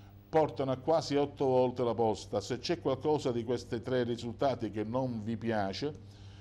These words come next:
eh, vi suggeriamo come possibile alternativa un risultato del quale mi avete già sentito parlare, cioè... Eh, il, l'over zero cinque nel primo tempo per Regina Empoli,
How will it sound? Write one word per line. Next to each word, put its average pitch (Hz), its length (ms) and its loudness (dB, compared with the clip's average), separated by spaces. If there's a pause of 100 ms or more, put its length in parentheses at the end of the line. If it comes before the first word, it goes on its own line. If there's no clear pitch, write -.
(260)
eh, 104 800 2
vi 127 80 -4
suggeriamo 147 540 6
come 131 160 2
possibile 135 440 2
alternativa 127 680 0
un 123 100 -4
risultato 120 500 2
del 113 100 2
quale 113 180 2
mi 110 60 -2
avete 110 240 -2
già 110 100 0
sentito 110 320 -4
parlare, 104 540 0
cioè... 110 340 2 (600)
Eh, 95 440 2
il, 120 240 4
l'over 117 800 6
zero 117 240 2
cinque 117 540 -2
nel 104 140 -2
primo 151 240 -2
tempo 104 580 0
per 123 340 6
Regina 104 960 0
Empoli, 92 800 -2